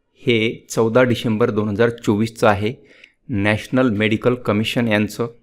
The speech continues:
Government of India, to all aspirant of examination of neet यू जी दोन हजार पंचवीस, म्हणजे दोन हजार पंचवीसच्या परीक्षेसाठी जे विद्यार्थी तयार करतात, अ, तयारी करत असतात,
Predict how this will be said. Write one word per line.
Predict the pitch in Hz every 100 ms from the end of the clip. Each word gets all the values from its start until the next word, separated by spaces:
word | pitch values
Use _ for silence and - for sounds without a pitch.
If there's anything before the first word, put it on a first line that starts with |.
| _ _ 113
Government | 104 107 107 117 123
of | 120 - 107
India, | 104 87 - - _ _ _ _ _ _ _ _ _ 135
to | 135 135 - _ _ _ _ _ _ _ 110
all | 123 135
aspirant | 113 117 - 113 117 123 - 127
of | - 117
examination | 113 107 110 113 117
of | 113 117 - 113
neet | 113 113
यू | 107
जी | 98 117
दोन | 104
हजार | 98 104
पंचवीस, | 104 101 95 95 - - - _ _ _ _ _ _ -
म्हणजे | 107
दोन | 101 104
हजार | 107 117
पंचवीसच्या | 117 110 127 117 - -
परीक्षेसाठी | - - - - 110 117
जे | 107
विद्यार्थी | 110 95 113 113 -
तयार | 107 104
करतात, | 107 - 98 - _ _ _
अ, | 101 95 110
तयारी | 107 117
करत | 117 110
असतात, | 110 - 113